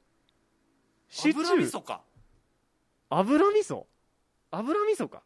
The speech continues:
Speaker 1: し-、白味噌か？
Speaker 2: 白、油味噌、
Speaker 1: 白味噌？
Speaker 2: 白味噌か。
Speaker 1: あ、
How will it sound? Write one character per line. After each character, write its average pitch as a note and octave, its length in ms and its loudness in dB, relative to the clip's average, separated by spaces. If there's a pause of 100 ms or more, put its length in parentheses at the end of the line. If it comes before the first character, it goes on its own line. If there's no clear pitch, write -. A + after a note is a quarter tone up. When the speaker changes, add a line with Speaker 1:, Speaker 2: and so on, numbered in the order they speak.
Speaker 1:
し-、 A#3 220 -14
白 A#3+ 260 -2
味 D#4 120 -2
噌 F#4 120 -4
か？ E4+ 200 -4
Speaker 2:
白、 - 420 -18
油 C4+ 400 -2
味 C4+ 80 -8
噌、 C4 160 -8
Speaker 1:
白 A3 140 -4
味 C#4 80 -4
噌？ D4 60 -6
Speaker 2:
白 B3 100 -8
味 B3+ 100 -8
噌 C4 60 -8
か。 - 180 -6 (720)
Speaker 1:
あ、 - 140 -8